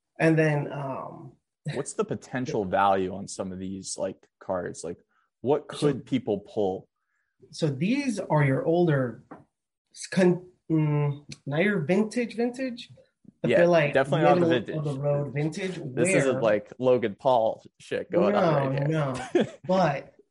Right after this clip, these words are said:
Speaker 1: the caveat to the details here is, you know, again, it's the narrative that comes with it, right? So your packs, the packs that come out, like, this year, the contemporary ones, like, the modern ones,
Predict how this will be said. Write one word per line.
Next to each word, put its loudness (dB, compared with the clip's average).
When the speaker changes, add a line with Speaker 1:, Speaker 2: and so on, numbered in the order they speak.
Speaker 1:
the -6
caveat 0
to -8
the -6
details -2
here -4
is, -10
you 4
know, 2
again, 2
it's -4
the -4
narrative 2
that -6
comes -4
with 0
it, -6
right? -6
So -6
your -2
packs, -4
the -8
packs -4
that -2
come 0
out, 0
like, -6
this -8
year, -14
the -12
contemporary -6
ones, -18
like, -16
the -10
modern -4
ones, -12